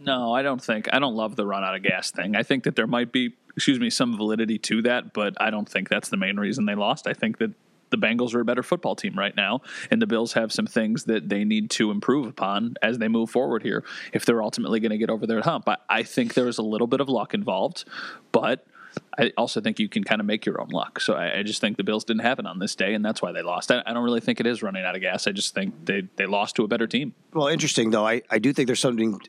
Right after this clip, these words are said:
Speaker 2: even Roger Saffold said, you know, they had, even the coaches had to adjust the schedule. I do think there's something to everything they had to get through the last few weeks that he said, "We just needed a break. We needed to reset a little bit." And they never got a chance to do that.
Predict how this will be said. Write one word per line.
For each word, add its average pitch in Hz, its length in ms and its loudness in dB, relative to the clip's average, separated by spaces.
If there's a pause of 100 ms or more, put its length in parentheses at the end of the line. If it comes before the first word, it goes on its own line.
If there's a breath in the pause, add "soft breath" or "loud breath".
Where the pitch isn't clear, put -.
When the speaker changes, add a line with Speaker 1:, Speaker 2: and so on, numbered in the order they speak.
(100)
Speaker 2:
even 131 180 6
Roger 110 200 2
Saffold 127 400 2
said, 104 240 2
you 113 80 4
know, 101 40 2
they 104 80 0
had, 110 240 0
even 120 200 4
the 92 160 0 (160)
coaches 117 260 4
had 113 120 2
to 110 60 2
adjust 107 300 2
the 95 80 -2
schedule. 110 640 2 (300 loud breath)
I - 80 6
do 277 80 6
think 190 160 0
there's 147 140 0
something 139 260 2
to 110 340 2
everything 131 360 2
they 123 60 2
had 113 140 2
to 104 80 0
get 123 160 2
through 117 140 0
the 104 80 2
last 104 260 2
few 107 160 4
weeks 117 460 2 (360 soft breath)
that 107 140 6
he 117 140 4
said, 101 480 2 (360 soft breath)
"We 117 120 6
just 156 180 2
needed 127 220 4
a 98 60 -2
break. 92 260 -2
We 110 80 6
needed 131 220 2
to 113 80 0
reset 113 420 2
a 107 40 0
little 104 180 2
bit." 107 100 0
And 120 60 -4
they 127 60 4
never 202 180 2
got 226 120 2
a 170 60 0
chance - 320 0
to 131 80 2
do 127 160 4
that. 95 280 0